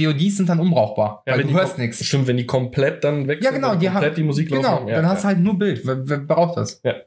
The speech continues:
Speaker 1: Ist halt scheiße. Auf jeden Fall, ähm, du kannst viele Sachen eigentlich relativ entspannt nutzen.
Speaker 2: Ja.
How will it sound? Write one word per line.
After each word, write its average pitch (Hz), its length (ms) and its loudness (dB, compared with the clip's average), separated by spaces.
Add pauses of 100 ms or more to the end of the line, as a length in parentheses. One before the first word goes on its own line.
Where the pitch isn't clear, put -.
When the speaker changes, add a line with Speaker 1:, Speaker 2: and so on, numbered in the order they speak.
Speaker 1:
Ist 117 100 -6
halt 139 140 -2
scheiße. 135 280 0 (440)
Auf 147 100 2
jeden 226 160 0
Fall, 214 340 0
ähm, 175 440 0 (840)
du 139 140 0
kannst 185 400 0
viele 151 300 2
Sachen 123 300 0
eigentlich 117 340 0
relativ 120 400 2
entspannt 110 360 0
nutzen. 113 480 0
Speaker 2:
Ja. 120 200 -4